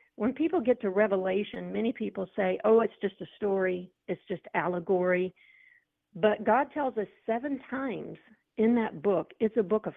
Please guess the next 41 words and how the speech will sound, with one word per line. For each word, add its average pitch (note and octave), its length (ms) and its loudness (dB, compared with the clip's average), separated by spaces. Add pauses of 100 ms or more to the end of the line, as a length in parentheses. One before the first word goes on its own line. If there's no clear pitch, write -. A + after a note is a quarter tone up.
prophecy. F3+ 640 -4 (560)
And F3+ 180 2
the F3+ 60 2
number A#3 300 2 (120)
seven F#3+ 500 0
in F#3+ 180 -4
Scripture G3 380 -4
means F3+ 300 -4 (160)
perfection. A3 720 -2 (460)
And G3+ 320 2
he's A3+ 280 0
saying, G#3 440 2
"No, A#3+ 340 4 (160)
i-, G#3 120 4
if A3 200 2
it E4+ 100 2
was B3+ 140 -2
allegory, G3 520 2
I G3+ 60 0
would G#3 120 -2
have D#3 140 -10
said E3 200 -4
that. - 220 -10 (500)
If G3+ 140 0
it C4 80 0
was G3+ 160 -2
a F3+ 60 -2
poem, A3+ 400 0
if F3 160 -8
it A#3 120 0
was F#3+ 140 -2
a F#3 60 0
lament, E3+ 600 -2 (300)
if - 60 -18
it B3 80 4
was G3+ 100 -2
a E3+ 60 -4
parable, A3 600 0
I G3+ 140 0
would A3 120 2
have F3 100 -4